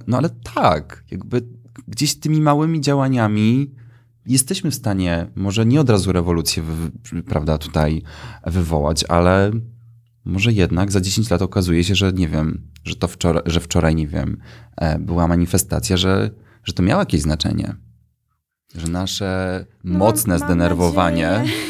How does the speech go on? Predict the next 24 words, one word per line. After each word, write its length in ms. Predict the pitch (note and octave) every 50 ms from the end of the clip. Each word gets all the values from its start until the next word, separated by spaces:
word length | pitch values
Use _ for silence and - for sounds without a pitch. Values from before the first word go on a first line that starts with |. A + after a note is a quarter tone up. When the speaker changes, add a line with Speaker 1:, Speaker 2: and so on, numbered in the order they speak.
| C4+
Speaker 2:
<laughs> 140 | - F4+ - - A4 F4+ - - - - - - -
Tak. 80 | B4+ -
Speaker 1:
by 80 | G#3+
nie 120 | - G2+ G2
użyć 380 | F#2+ F#2 F#2 F#2+ F2 - -
tutaj 380 | - - G#2 F#2 E2+ F2 G2 G2 - - - C#3 C#3+ G3 A3+
Speaker 2:
<laughs> 380 | A3+ F#3+ F4+ - - - - -
Innego 260 | C#4+ D#4 C#4 C#4 B3+ G#3 G#2+
Speaker 1:
moc-, 60 | A2+ - -
Speaker 2:
słowa. 80 | - B2+
Speaker 1:
innego 400 | A#2 A2 G#2+ G#2 G2+ F2 F#2+ F#2+
słownictwa, 920 | - - G2 F2 F2+ F2 E2+ E2+ - - - - - F#2 F#2+ G#2+ B2+ B2+ - - - - - - - - - - - - - - - - _ _ _ _ _ _ _ _ _ _ _ _ - - -
miało 280 | A#3+ A2 F#2+ F#2 E2 D#2+
Speaker 2:
Może 40 | E2
coś 80 | E2
Speaker 1:
jakieś 120 | E2 - -
Speaker 2:
da. 60 | F2+
Speaker 1:
odzwierciedlenie. 760 | E2 - F#2 D#2+ - A2+ A2+ C3 D3 A#2 F#2 E2+ D#2+ D2 D#2 F#2 - - - - - - - -
Speaker 2:
Mm. 400 | C4 B3+ A3+ G#3+ G#3+ A3+ A#3 A#3 A#3 _ _ - - - - - - - - -
No 80 | - C#4
ja 100 | C#4+ D4+
mam 200 | D4+ D#4 D4+ D4
nadzieję, 420 | D4+ D#4 C#4 B3+ - C#4+ C#4+ D4 D4
że, 240 | C4+ D4 C#4+ B3+